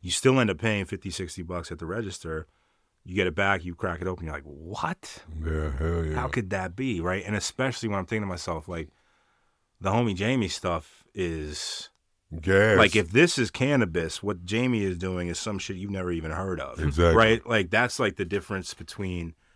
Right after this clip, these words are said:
Speaker 1: quality of some of this stuff. And so the immediate thinking, of course, one, okay, Vermont's gonna go legal. And then two, there's an immediate opportunity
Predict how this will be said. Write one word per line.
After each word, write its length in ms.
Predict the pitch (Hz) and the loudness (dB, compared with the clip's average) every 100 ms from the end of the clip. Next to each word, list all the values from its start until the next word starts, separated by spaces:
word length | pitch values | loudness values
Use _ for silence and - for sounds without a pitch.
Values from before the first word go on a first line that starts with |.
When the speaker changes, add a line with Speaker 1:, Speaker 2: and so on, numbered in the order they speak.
| _ _ _ | _ _ _
Speaker 1:
quality 420 | - 104 101 95 | -2 0 0 0
of 80 | 85 | -2
some 140 | - 85 | -4 -8
of 40 | |
this 100 | 80 | -8
stuff. 180 | - 82 | -8 -10
And 100 | 85 | -10
so 280 | - 82 80 _ - | -8 -8 -10 _ -8
the 140 | 95 | -4
immediate 380 | 98 113 104 87 | 0 2 0 -4
thinking, 200 | 87 82 | -6 -10
of 80 | - | -10
course, 380 | 98 85 - | -8 -6 -8
one, 400 | 95 90 85 80 - - | -8 -6 -6 -8 -12 -16
okay, 300 | - 76 76 - 92 | -10 -10 -12 -18 -14
Vermont's 280 | 87 87 | -10 -10
gonna 160 | - 90 | -10 -10
go 120 | 87 | -8
legal. 500 | 85 85 82 82 82 90 | -8 -8 -6 -6 -8 -12
And 100 | 92 | -10
then 160 | 82 78 | -10 -10
two, 460 | - 98 87 78 - _ _ _ _ _ _ _ _ | -10 -8 -8 -10 -14 _ _ _ _ _ _ _ _
there's 200 | 101 87 | -6 -4
an 60 | 87 | -2
immediate 420 | 87 104 101 85 | -2 -2 -4 -4
opportunity 840 | 80 - 85 87 85 78 73 73 | -6 -6 -10 -10 -10 -12 -14 -16